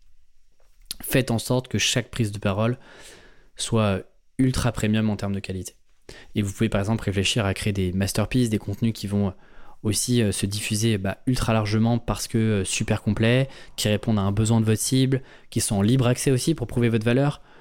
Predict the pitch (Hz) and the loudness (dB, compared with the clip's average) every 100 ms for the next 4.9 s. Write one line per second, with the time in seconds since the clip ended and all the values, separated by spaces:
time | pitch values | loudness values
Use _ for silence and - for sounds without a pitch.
0 | - - - - - - 95 95 117 113 | -20 -20 -20 -14 -6 -2 0 2 2 2
1 | 104 - 104 98 95 101 104 104 101 98 | -2 -4 -2 0 0 0 0 0 0 -2
2 | - 101 104 104 127 120 104 - - 110 | -4 -2 -2 0 0 0 -2 -6 -8 -4
3 | 107 110 - - 98 - 107 107 107 110 | -2 -2 -6 -4 -4 0 -2 0 -2 -2
4 | - 113 113 - - 95 92 107 104 | -2 -2 -2 -4 -6 -4 -4 -2 -4